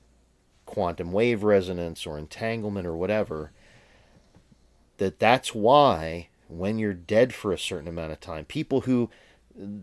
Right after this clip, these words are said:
we hear stories of people who were dead for longer,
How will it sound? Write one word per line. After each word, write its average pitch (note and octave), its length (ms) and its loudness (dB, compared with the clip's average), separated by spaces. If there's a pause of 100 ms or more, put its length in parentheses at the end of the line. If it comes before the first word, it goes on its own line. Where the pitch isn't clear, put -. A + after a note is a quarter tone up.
we A#2 240 -4 (140)
hear A#2 220 -4
stories G#2+ 420 0
of F#2 100 -12
people G#2 340 -6
who G#2+ 160 -6
were F#2+ 160 -2
dead F#2+ 540 0 (380)
for F#2 300 -2
longer, G#2+ 1040 2